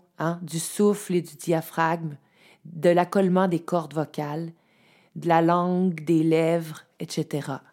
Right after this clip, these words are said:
Ça permet de libérer les cavités, les sinus, et les cordes vocales de toutes les sécrétions, mucus, mucosité, flegme.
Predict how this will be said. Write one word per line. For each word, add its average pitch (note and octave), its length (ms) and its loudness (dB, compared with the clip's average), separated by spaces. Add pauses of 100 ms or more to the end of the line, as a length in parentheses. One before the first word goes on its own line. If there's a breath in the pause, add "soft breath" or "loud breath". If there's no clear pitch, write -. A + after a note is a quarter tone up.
(960)
Ça F#3 160 -2
permet F#3 340 4
de E3+ 100 -2
libérer B3 540 4
les G#3 160 2
cavités, F3 720 0 (120)
les C#3+ 80 -8
sinus, D#3 760 -2 (680 soft breath)
et F#3 300 4
les F3+ 200 0
cordes F#3 280 0
vocales F#3 480 2
de E3+ 100 0
toutes C4 280 -4
les A3 100 2
sécrétions, E3+ 800 -4
mucus, E3+ 680 -2
mucosité, D#3+ 960 -4
flegme. D#3 720 -2